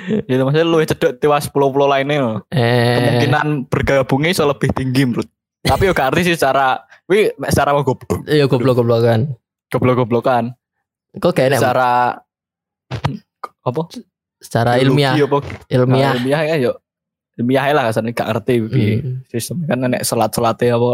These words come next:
Speaker 1: laut-laut mbuh.
Speaker 2: Sedimentasi
Speaker 1: Agresi
Speaker 2: ini,
Speaker 1: dan
Speaker 2: piye?
Speaker 1: lain-lain sedimentasi kan yo berpengaruh loh. <laughs>
Speaker 2: Sok wi gak enek Madura swasta, Madura negeri wis gak enek wis sok lek gabung iki.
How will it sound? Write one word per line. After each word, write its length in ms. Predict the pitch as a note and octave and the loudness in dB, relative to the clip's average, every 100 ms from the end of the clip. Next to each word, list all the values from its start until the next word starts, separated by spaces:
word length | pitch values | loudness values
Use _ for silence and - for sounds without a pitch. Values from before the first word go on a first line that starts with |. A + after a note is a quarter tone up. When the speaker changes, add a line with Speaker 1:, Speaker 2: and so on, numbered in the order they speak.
| G#2+ | 2
Speaker 1:
laut-laut 500 | A#2 A#2 A#2+ A#2+ A#2+ | 2 0 0 0 0
mbuh. 560 | B2 A#2+ A#2+ C3+ C#3 | 0 2 0 -2 -8
Speaker 2:
Sedimentasi 480 | C#3 A#2+ C3+ B2 A#2+ B2+ | -4 -2 0 0 0 0
Speaker 1:
Agresi 280 | B2+ A#2+ | 0 2
Speaker 2:
ini, 100 | C#3 C3+ | 2 2
Speaker 1:
dan 80 | |
Speaker 2:
piye? 100 | B2 B2 | 2 2
Speaker 1:
lain-lain 400 | B2 A#2+ A#2+ B2+ | 2 2 2 2
sedimentasi 640 | B2+ B2 A#2+ A#2 A#2+ A#2+ F3+ | 0 -2 0 2 2 0 -4
kan 200 | C3+ C#3 | -4 0
yo 260 | B2+ A#2+ - | 0 -2 -4
berpengaruh 580 | - A#2 A#2 A2 A#2 | -6 -4 -2 0 0
loh. 140 | C#3 A2+ - _ _ _ | 0 -2 -8 _ _ _
<laughs> 400 | _ _ - - | _ _ -20 -14
Speaker 2:
Sok 180 | - D#3+ | -4 0
wi 140 | E3+ F#3 | 2 2
gak 220 | C#3+ C3 | 2 2
enek 180 | C#3 G2+ - _ _ | 2 -2 -8 _ _
Madura 440 | - C#3 C3+ C3+ C3 | -2 0 2 2 2
swasta, 380 | - B2+ - | 0 -2 0
Madura 400 | C#3 C3 C3+ C3 | 0 0 0 2
negeri 260 | B2+ B2+ C#3+ | 2 0 0
wis 120 | C#3+ | 0
gak 180 | - A#2 | 0 0
enek 220 | A#2+ A#2 | 2 2
wis 120 | A#2 A2+ | 0 0
sok 120 | G2+ | -2
lek 140 | G#2+ - | -2 -4
gabung 440 | C3 A#2 C#3 A#2+ | -4 -2 0 2
iki. 180 | A#2 D3 | 2 -2